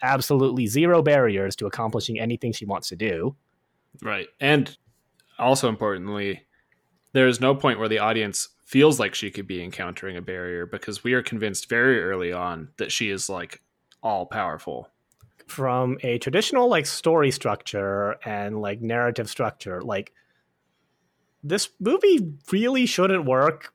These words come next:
Speaker 1: but for whatever reason, it's,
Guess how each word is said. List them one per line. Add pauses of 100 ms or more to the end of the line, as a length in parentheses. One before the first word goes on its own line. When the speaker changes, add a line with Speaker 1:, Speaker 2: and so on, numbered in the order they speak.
(280)
Speaker 1:
but (100)
for
whatever
reason, (400)
it's,